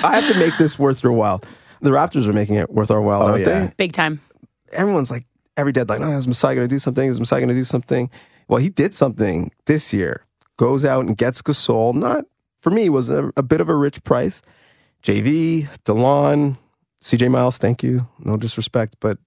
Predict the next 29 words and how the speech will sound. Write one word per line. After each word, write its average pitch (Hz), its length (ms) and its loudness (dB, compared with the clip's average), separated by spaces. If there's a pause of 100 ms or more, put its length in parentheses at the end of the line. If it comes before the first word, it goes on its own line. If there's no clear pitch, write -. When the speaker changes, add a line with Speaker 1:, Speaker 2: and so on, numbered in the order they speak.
(280)
Speaker 1:
getting 113 200 2
that 104 100 -2
contract 113 360 0
off 107 100 -2
the - 80 -6
books, - 360 -4 (460)
future 113 260 -2
pick. 175 460 -2
And 139 140 4
then 147 120 2
now 139 380 2
in 135 60 2
the 143 100 0
buyout 185 400 0
market, 127 340 0
making 127 240 0
that 131 160 -2
deal 131 260 2
look 127 180 0
a 131 40 0
little 135 200 2
bit 147 160 0
better 165 260 2
because 123 260 0
with 123 260 0
the 123 200 0
extra 120 200 -2
roster 135 240 0
spot, - 300 -2